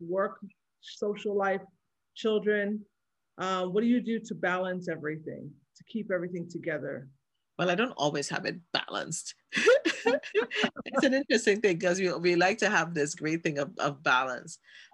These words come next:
Speaker 2: um, but it's scheduling and it's appointments, and it's, um, sometimes it's redoing that schedule and making that list.
Speaker 1: Mm-hmm.
Speaker 2: Um, and I put reminders on my phone,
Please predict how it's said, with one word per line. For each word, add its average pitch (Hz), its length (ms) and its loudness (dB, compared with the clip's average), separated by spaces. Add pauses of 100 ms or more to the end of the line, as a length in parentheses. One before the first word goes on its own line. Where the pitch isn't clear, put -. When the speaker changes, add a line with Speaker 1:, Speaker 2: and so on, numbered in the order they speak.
(100)
Speaker 2:
um, 143 340 2
but 185 140 4
it's 196 200 0
scheduling 170 680 0 (640)
and 151 180 0
it's 147 100 -6
appointments, - 840 -6
and 139 180 -4
it's, 131 300 -6
um, 127 260 -4
sometimes 160 460 -4
it's 147 160 -6
redoing 156 680 0 (260)
that 139 200 0
schedule 127 520 -4
and 120 160 -8
making 165 380 -4
that - 200 -6
list. - 400 -10 (420)
Speaker 1:
Mm-hmm. 95 120 -4
Speaker 2:
Um, 123 600 -2 (420)
and 160 120 2
I 160 60 2
put 165 160 0
reminders 147 560 0
on 127 100 -6
my - 140 -4
phone, - 440 -8